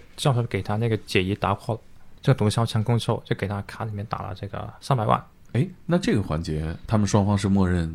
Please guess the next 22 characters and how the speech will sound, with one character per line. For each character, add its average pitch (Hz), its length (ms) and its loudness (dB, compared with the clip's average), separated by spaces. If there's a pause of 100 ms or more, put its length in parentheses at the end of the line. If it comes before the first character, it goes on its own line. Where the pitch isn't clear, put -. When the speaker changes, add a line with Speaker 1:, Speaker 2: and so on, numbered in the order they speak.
(140)
Speaker 2:
聊 76 180 -2
的 85 80 -4
是 90 140 -4
这 90 80 0
个 80 80 -2
话 82 160 -6
题 - 160 -12
吗？ 73 140 -8 (260)
Speaker 1:
啊， - 340 2 (220)
这 165 100 2
个 143 60 6
大 151 100 6
学 117 140 4
教 123 180 2
授 113 80 2
他 - 140 -2
不 - 140 0
知 131 120 2
道， 107 240 2 (520)
我 113 80 6
给 143 120 2
你 151 120 6